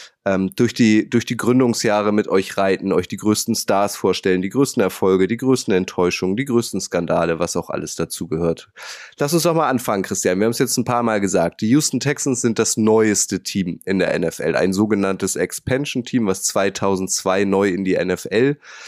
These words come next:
gekommen ist. Ähm, die Metropole Houston im U-S-Bundesstaat Texas hatte sich seit dem Wegzug der Oilers,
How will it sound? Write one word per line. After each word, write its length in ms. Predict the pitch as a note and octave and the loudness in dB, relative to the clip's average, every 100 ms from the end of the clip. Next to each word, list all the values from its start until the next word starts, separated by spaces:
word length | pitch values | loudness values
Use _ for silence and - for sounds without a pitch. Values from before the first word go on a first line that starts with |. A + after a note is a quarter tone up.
| - - | -18 -6
gekommen 460 | - G#2 C#3 E3 E3 | -2 0 0 0 0
ist. 440 | F3 F#3 - - - | 2 2 2 -2 -2
Ähm, 420 | C3 C3+ C3+ B2 - | 2 2 0 -2 -10
die 640 | B2 - B2 B2 B2 - _ _ | -6 4 6 8 6 2 _ _
Metropole 1040 | B2 B2 - B2+ - C#3+ E3 F3 F3 E3+ - - | 0 2 0 -2 0 4 6 6 4 0 -6 -10
Houston 760 | B2+ C3 F3+ - - F3 F3 - | 0 2 2 0 -2 0 0 0
im 200 | - C#3 | 0 2
U-S-Bundesstaat 960 | B2+ B2 C3 - C#3+ C#3+ C3 C#3 B2 - | 4 2 2 0 0 2 0 0 0 -2
Texas 440 | C#3+ - C#3 - | -4 -2 -4 -2
hatte 220 | A#2+ C3 | -2 0
sich 280 | A2 A#2 - | 0 0 0
seit 240 | A#2 A#2 | 0 0
dem 160 | A#2+ G#2 | 0 0
Wegzug 440 | A2+ - - A2+ | -4 -4 -6 -4
der 240 | - G2+ - | 0 0 2
Oilers, 680 | A2 C#3 G2+ D3 A3 - | 2 2 2 2 0 -4